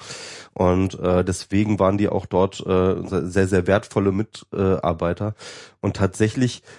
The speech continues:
ähm, hat dieses, ähm, ähm, äh, dieser Status des Abgeordneten, ähm, den Oliver halt hat, hat dort auch eine ganze Menge mitgebracht. Also jemand hat den, hat das Gespräch belauscht, wie der Einsatzleiter dann mit seinem Chef geredet hat, dass er komplett überfordert ist,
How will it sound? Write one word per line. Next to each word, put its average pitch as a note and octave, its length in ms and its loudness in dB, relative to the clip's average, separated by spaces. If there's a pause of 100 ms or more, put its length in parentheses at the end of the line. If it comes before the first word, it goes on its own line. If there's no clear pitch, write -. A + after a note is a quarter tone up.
(200)
ähm, G2 340 2
hat G#2+ 220 -2
dieses, G2+ 640 -2
ähm, F2+ 440 2 (440)
ähm, F2+ 380 0
äh, G2 240 -2
dieser G2+ 200 0
Status G2+ 680 0
des - 320 -6
Abgeordneten, G#2 880 0 (420)
ähm, F#2 360 2 (100)
den F#2 320 -2
Oliver F2+ 400 0
halt F2 240 -4
hat, G2 220 -4 (260)
hat - 180 -2
dort G#2+ 200 2
auch G2 180 0
eine G2+ 100 0
ganze F2+ 220 0
Menge E2+ 240 0
mitgebracht. F2 500 -6
Also G#2 140 -4
jemand B2+ 260 4
hat B2 160 0
den, A2 220 2
hat G2+ 100 0
das G2+ 120 -6
Gespräch G#2+ 420 -4
belauscht, G#2 440 0
wie G#2 60 -4
der F#2+ 200 2
Einsatzleiter G#2+ 580 2
dann G#2 160 0
mit G#2 80 -2
seinem G2 160 2
Chef A2+ 220 -4
geredet G#2+ 340 0
hat, A2 140 0
dass G2 120 0
er G2 120 2
komplett G#2 520 -2
überfordert A2 600 0
ist, B2 200 -2